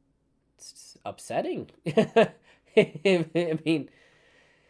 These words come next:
frankly, it's, it's upsetting. Um, 'cause I d-, the, 'cause I had such a good day. I had such a good day. I had so much fun today.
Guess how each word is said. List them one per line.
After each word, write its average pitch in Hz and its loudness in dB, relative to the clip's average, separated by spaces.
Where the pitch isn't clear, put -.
frankly, 135 2
it's, 104 -6
it's 101 -10
upsetting. 101 -8
Um, 104 -10
'cause 170 -10
I 165 -4
d-, 147 -14
the, 175 -4
'cause 247 -4
I 226 0
had 214 -2
such 214 -6
a 208 -6
good 180 -2
day. 170 -4
I 170 -4
had 233 0
such 226 -2
a 214 -2
good 185 -2
day. 214 4
I 196 0
had 185 -4
so - -2
much 214 -2
fun 208 -2
today. 110 -4